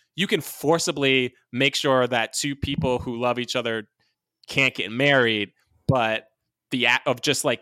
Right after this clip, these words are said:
giving <laughs> some more tax dollars to, you know,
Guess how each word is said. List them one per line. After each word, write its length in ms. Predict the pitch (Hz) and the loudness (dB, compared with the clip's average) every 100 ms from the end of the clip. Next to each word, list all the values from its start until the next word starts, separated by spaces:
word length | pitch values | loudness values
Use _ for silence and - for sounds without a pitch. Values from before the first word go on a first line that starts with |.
| _ | _
giving 400 | - 131 135 127 135 | -4 -2 0 -4 -8
<laughs> 600 | - - _ _ _ - | -14 -16 _ _ _ -14
some 220 | - 156 | -2 0
more 200 | 139 135 | 4 2
tax 380 | 127 - 127 - | 2 2 0 0
dollars 460 | 131 120 127 120 - | -2 -2 -2 -4 -4
to, 420 | 123 117 110 101 - _ _ | -2 -2 -2 -6 -12 _ _
you 120 | 135 117 | -6 -2
know, 340 | 104 92 85 | -2 -4 -10